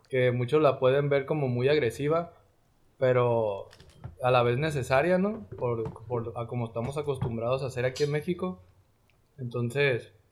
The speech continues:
no han pasado, no sé, creo que ni la semana o dos semanas desde que empezó a funcionar y ya se está yendo el mundo abajo, ¿no? Toda la gente se está volviendo loca por eso.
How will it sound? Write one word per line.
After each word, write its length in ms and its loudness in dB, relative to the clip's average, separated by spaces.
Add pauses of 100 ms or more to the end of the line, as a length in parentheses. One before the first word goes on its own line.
(880)
no 160 2
han 100 -2
pasado, 360 10
no 340 4
sé, 200 -2
creo 200 2
que 80 4
ni 100 4
la 160 2
semana 460 -2
o 20 0
dos 160 2
semanas 540 -2 (100)
desde 300 -4
que 60 -2
empezó 360 -4
a 100 -2
funcionar 640 -2
y 180 -2
ya 680 2 (140)
se 120 -8
está 380 2
yendo 280 2
el 60 2
mundo 300 0
abajo, 420 0
¿no? 160 -4
Toda 120 0
la 140 0
gente 260 -6
se 80 -6
está 480 -6 (160)
volviendo 420 4
loca 340 4
por 180 -2
eso. 260 -6